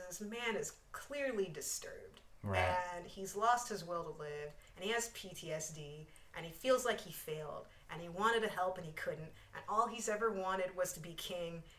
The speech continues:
Speaker 1: and he feels like a failure. And I like that they showed that, and I liked his relationship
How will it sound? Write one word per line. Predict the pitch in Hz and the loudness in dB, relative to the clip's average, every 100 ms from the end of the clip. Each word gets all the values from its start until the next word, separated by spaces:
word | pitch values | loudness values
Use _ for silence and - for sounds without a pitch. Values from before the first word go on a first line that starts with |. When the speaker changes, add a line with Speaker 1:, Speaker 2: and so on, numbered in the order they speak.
| - | -14
Speaker 1:
and | 147 | -12
he | 165 | -10
feels | - - 170 175 165 | -10 -4 2 2 2
like | 151 - | -4 -8
a | - - | -8 -6
failure. | - - - - 247 | -6 -8 -10 -4 6
And | 226 | 8
I | 208 | 10
like | 208 226 240 | 10 8 8
that | 220 220 | 4 4
they | 196 | 2
showed | 190 - 202 196 196 190 165 151 - - - - - - - - - - 156 143 | 4 2 6 6 6 4 0 -8 -12 -20 -18 -18 -18 -20 -20 -18 -18 -16 -12 -6
that, | 151 151 - - - - | 4 6 6 2 -4 -4
and | 175 | 0
I | 180 | 4
liked | 208 220 | 4 4
his | 214 185 | -2 -6
relationship | 180 180 175 - 135 | -4 -6 -6 -4 -4